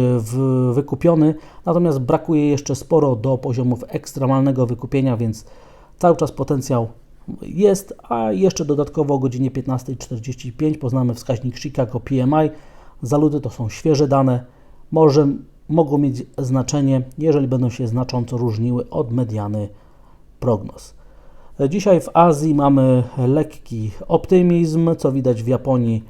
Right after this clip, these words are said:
w, e, w Hongkongu. Mamy pierwszy dobry taki okres dla chińskiego indeksu giełdowego, dla chińskich akcji względem całego, e, a, całej Azji.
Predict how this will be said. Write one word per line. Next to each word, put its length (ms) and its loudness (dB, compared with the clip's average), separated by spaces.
w, 140 -4
e, 800 -2
w 60 -16
Hongkongu. 680 0
Mamy 560 2
pierwszy 580 4
dobry 580 2
taki 440 -4
okres 380 0
dla 180 0
chińskiego 640 -2
indeksu 420 -2
giełdowego, 640 2
dla 220 0
chińskich 520 -6
akcji 400 -2
względem 460 0
całego, 580 2
e, 40 0
a, 300 0
całej 340 4
Azji. 380 2